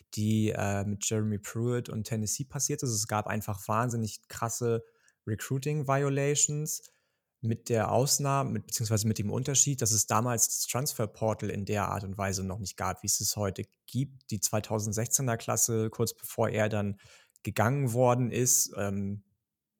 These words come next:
nachdem er auch gesagt hat, „Ja, Leute, das stimmt ja alles gar nicht, äh, wenn ihr irgendwas sehen wollt, ähm,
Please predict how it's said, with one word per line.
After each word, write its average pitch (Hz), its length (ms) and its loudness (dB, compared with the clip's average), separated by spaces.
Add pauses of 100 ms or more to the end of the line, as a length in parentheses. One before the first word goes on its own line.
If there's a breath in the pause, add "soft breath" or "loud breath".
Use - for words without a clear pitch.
(140)
nachdem 101 360 -2
er 98 140 2
auch 95 120 -2
gesagt 104 400 0
hat, - 160 -8
„Ja, 92 100 -6
Leute, 95 240 -4
das 104 120 -6
stimmt 113 200 -2
ja 98 140 0
alles 98 240 0
gar 107 220 0
nicht, 107 320 -2
äh, 87 100 -8
wenn 92 120 -4
ihr 92 120 -4
irgendwas 95 400 0
sehen 113 300 0
wollt, 113 340 4
ähm, 95 400 -2